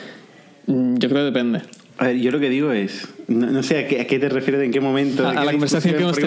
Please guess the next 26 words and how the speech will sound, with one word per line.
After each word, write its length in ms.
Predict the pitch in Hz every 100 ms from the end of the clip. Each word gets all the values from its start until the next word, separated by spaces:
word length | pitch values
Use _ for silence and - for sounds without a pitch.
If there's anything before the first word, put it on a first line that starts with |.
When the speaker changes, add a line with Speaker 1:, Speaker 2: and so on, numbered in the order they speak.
| 160
Speaker 2:
hemos 100 | 165
Speaker 1:
tenido 0 |
Speaker 2:
tenido 120 | 151 180 175
Speaker 1:
cinco 60 |
Speaker 2:
demasiado. 160 | 170 165
Speaker 1:
minutos 180 | 139 -
antes 400 | 151 156 160 156
de, 300 | 147 135 131
de 80 | 143
empezar 240 | 139 131
el 100 | 135
podcast, 600 | 131 135 127 120 - 202
<laughs> 20 | 190
concretamente. 640 | 156 156 139 127 127 135 -
Speaker 2:
O 20 |
sea, 120 | - 131 151
yo, 140 | 147 131
yo 200 | 147 135
creo 180 | 147 156
que 100 | 143
tú 100 | 117
tienes 240 | 147 147
que 100 | -
resolver 500 | 131 131 135 120 135
un 80 | 135
problema. 500 | 117 120 120 127 156